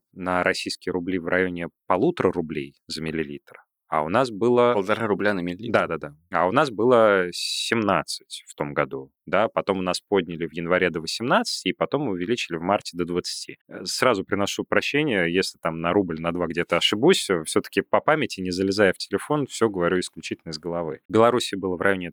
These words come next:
Speaker 1: трех с половиной российских рублей, если пересчитывать их акциз на российские рубли,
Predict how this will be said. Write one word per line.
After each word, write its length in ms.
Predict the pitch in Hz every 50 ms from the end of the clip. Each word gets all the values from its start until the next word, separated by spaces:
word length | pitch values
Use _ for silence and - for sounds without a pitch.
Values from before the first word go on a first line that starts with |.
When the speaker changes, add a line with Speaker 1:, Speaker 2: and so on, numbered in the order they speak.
| _ -
Speaker 1:
трех 240 | - 101 90 - -
с 60 | -
половиной 520 | - 92 90 98 131 160 175 180 185 190 - -
российских 520 | 156 160 147 - - 143 - - - -
рублей, 360 | 139 135 127 139 135 131 127 113
если 280 | 104 101 - - - _
пересчитывать 720 | - 98 95 - - - 92 _ - 85 87 - - - -
их 140 | - - -
акциз 360 | - - - - - - - -
на 60 | -
российские 480 | 85 82 - - - - - - 85 80
рубли, 280 | 80 78 85 82 -